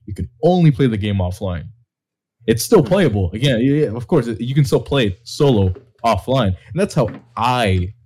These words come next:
Speaker 1: like to enjoy Dark Souls, unless, you know, I'm playing with friends. Um, so I'm not impacted by this change. However, people that do, uh, that, that people that love P V P and, you know, people that like playing with their friends or,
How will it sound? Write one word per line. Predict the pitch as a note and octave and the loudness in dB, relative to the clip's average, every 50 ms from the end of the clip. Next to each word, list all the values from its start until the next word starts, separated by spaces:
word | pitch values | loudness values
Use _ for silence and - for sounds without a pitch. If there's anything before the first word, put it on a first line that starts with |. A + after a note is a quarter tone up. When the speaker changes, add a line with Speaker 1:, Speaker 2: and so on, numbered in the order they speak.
| _ _ - | _ _ -4
Speaker 1:
like | G#2+ G#2+ G2+ F#2+ F#2 - | 0 2 2 2 2 0
to | - G#2+ | 0 0
enjoy | G2 G2 F#2 G2 F#2 F#2 | 0 0 0 -2 -2 -4
Dark | F2+ F2 F2+ F2+ F2 F2 | -4 -4 -4 -6 -6 -8
Souls, | - - G2 F#2+ F#2 F#2+ | -10 -10 -8 -6 -4 -4
unless, | G#2+ A#2 C3 A#2+ A#2+ - - | -2 0 0 0 -2 -4 -6
you | B2+ | -2
know, | A2 G2 F#2 F2+ | 0 0 0 0
I'm | E2+ F#2+ G2 G2 | 0 -2 -4 -4
playing | - - G#2+ G#2 G2 | -4 -2 -2 -2 -2
with | F#2 F2+ - | -4 -6 -6
friends. | - B2+ C3 A#2+ G#2 G2 G2+ G2+ G#2 - _ _ _ _ _ _ - | -4 -2 0 0 2 0 0 -2 -4 -10 _ _ _ _ _ _ -8
Um, | - F#2 F#2+ F#2+ F#2 F#2 F#2 E2+ - _ _ _ - | -2 0 2 2 2 2 0 -4 -6 _ _ _ -4
so | - - E3+ D#3 - - | 2 2 2 2 2 0
I'm | D#3 E3+ F#3+ G3 F3 | 0 0 2 4 4
not | D#3 D3+ C3 A#2 G#2+ - - | 4 4 4 2 0 -4 -6
impacted | A#2+ G#2+ G2 - A#2+ G#2 G#2 F#2+ - G#2 F#2+ | -6 -6 -6 -4 -4 -4 -4 -4 -6 -8 -8
by | F2 F2 F#2 F#2 | -6 -6 -4 -4
this | F2+ G2 - - | -6 -8 -10 -8
change. | - - F#3+ F3+ B2+ G2 F#2+ F#2 - _ _ _ _ _ _ _ _ _ _ _ - | -2 0 2 2 2 2 0 -4 -8 _ _ _ _ _ _ _ _ _ _ _ 2
However, | C3+ F#3+ B3 A3 E3+ E3 | 6 6 6 6 6 4
people | D3+ F#3 E3+ D3 C#3 | 2 2 0 0 0
that | A2+ F#2 E2 - - | -2 -2 -4 -6 -4
do, | - F#3 G3 C#3+ A2 G2+ G2+ G2+ - - - - | 0 2 4 4 4 2 0 -2 -6 -12 -4 0
uh, | G#2+ G#2 G2 | 0 0 0
that, | F#2+ G#2 G#2 G2+ F#2+ | 0 -2 -4 -4 -4
that | G#2 G2 F2+ - _ _ - | -4 -6 -6 -8 _ _ -2
people | - C#3+ C3+ C3 B2 | -2 -2 0 2 0
that | A#2+ - G#2 | 0 0 0
love | A2+ A#2+ A2+ - - | -2 -2 -4 -4 -4
P | - A#2 | -4 -2
V | G#2 G2+ G2 | -2 -2 -2
P | F#2+ - E3 E3+ C#3+ A#2+ A#2 B2+ B2 - _ _ _ _ _ - | -2 0 2 4 4 4 2 0 -4 -10 _ _ _ _ _ -6
and, | F#2+ G2 G2 F#2+ F#2 G2+ | -2 0 0 0 0 0
you | G#2+ | -2
know, | G2 F#2+ F#2 | -2 -2 -4
people | F#2 - A2 G2+ G#2+ | -2 -4 -4 -2 -2
that | G2+ G2 | -2 -2
like | D#2 G2+ G2 F#2 - | -2 -2 -4 -4 -4
playing | - G#2 G2+ F#2 | -4 -4 -2 -2
with | E2 D#2+ | -4 -4
their | F#2+ | -8
friends | - - D3 D#3 D3 B2+ A#2+ A#2 G2+ | -6 0 2 2 4 2 2 0 -2
or, | G2 F2+ F#2 F2+ | -2 -4 -4 -4